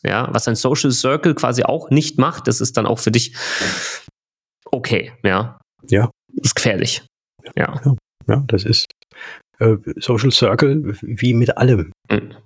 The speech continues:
Speaker 2: Ja, wenn, wenn du, wenn du nur Leute hast, die ins Fitnessstudio rennen, äh, und du isst halt sehr gerne Schokolade, dann wirst du
Speaker 1: <laughs>
Speaker 2: vermutlich auch irgendwann mal ins Fitnessstudio,
Speaker 1: Ein positiver,
Speaker 2: äh, rennen.
Speaker 1: äh, Einfluss. Ähm,
Speaker 2: Ja.
Speaker 1: wir haben noch zwei
Speaker 2: Ja.
Speaker 1: Zahlen,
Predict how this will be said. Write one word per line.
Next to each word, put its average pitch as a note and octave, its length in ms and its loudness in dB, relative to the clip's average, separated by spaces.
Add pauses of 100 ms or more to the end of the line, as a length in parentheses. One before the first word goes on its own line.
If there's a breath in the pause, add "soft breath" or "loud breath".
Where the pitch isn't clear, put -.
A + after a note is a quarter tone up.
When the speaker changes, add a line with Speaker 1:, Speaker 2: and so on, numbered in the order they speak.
(340)
Speaker 2:
Ja, A#2 100 2 (240)
wenn, A2 240 4
wenn G#2 100 4
du, A2 160 4
wenn G#2+ 120 4
du A2 80 4
nur A#2+ 160 6
Leute A#2+ 280 6
hast, A#2+ 160 4
die A#2+ 60 4
ins A2+ 120 2
Fitnessstudio A2 500 2
rennen, A2+ 340 2 (560 loud breath)
äh, A2+ 320 4 (300)
und - 440 0
du B2+ 120 2
isst - 220 -2
halt A2+ 100 2
sehr A#2+ 160 2
gerne A#2+ 200 2
Schokolade, B2 560 2
dann G2+ 200 -4
wirst B2 200 0
du B2 60 0
Speaker 1:
<laughs> - 300 2
Speaker 2:
vermutlich A2+ 180 0
auch D3+ 140 2
irgendwann C#3 400 4
mal - 80 0
ins A#2+ 140 0
Fitnessstudio, A#2+ 580 4
Speaker 1:
Ein B2 40 -2 (140)
positiver, G2+ 720 2
Speaker 2:
äh, G2 40 -6
rennen. F#2 220 2
Speaker 1:
äh, - 300 -6 (160)
Einfluss. - 520 -4
Ähm, A2 140 0
Speaker 2:
Ja. D#3 160 2
Speaker 1:
wir G#2+ 60 2
haben F#3+ 80 0
noch A3+ 120 -2
zwei - 160 -12
Speaker 2:
Ja. F3+ 60 -12
Speaker 1:
Zahlen, C#3+ 500 -2